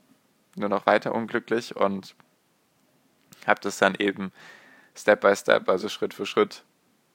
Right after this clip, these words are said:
wieder umgeändert, habe dann wieder damit angefangen, YouTube-Videos zu schauen, halt über Sachen, die mich halt auch interessieren, die mir Spaß machen und manchmal halt auch einfach nur, um Pause zu machen, um halt diese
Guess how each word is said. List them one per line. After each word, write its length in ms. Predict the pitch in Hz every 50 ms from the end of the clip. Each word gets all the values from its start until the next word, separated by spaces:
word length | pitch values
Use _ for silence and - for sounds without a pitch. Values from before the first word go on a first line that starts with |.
| _ _
wieder 360 | 113 95 98 95 - - -
umgeändert, 600 | 135 143 139 123 - 117 117 113 113 110 101 101
habe 140 | 135 - -
dann 160 | - 98 98 95
wieder 300 | 95 92 98 95 95 - _ _ _ _ _ _
damit 240 | - 101 101 98 -
angefangen, 600 | - 104 104 104 101 - 104 104 98 101 101 92 - _ _ _ _ -
YouTube-Videos 840 | - 107 - - 110 101 90 107 104 107 98 98 95 - - - - - - - - - -
zu 140 | - -
schauen, 280 | - - 98 101 101 101
halt 200 | 120 95 95 -
über 160 | 98 98 98
Sachen, 320 | 92 98 98 101 - 104 95
die 80 | 101
mich 240 | 95 98 95 - -
halt 200 | 101 92 - -
auch 200 | 101 98 98 -
interessieren, 500 | 98 95 104 101 - - - 110 107 104
die 60 | 101
mir 140 | 95 95 95
Spaß 340 | - - - 98 101 - -
machen 260 | 98 95 - 98 98
und 80 | 95 95
manchmal 320 | 92 90 - - 101 95
halt 200 | 98 95 - -
auch 220 | 98 95 - - - -
einfach 320 | 104 98 - - 104 101 -
nur, 200 | 110 101 98 -
um 220 | 101 95 90 92 - _ _ - - - - - _ _ _ _ _ _ _
Pause 320 | - - 113 117 117 110
zu 140 | 101 - 98
machen, 340 | 92 90 90 - - 95 92
um 300 | - - 95 92 92 -
halt 240 | 101 92 92 - -
diese 340 | 95 90 92 92 92 92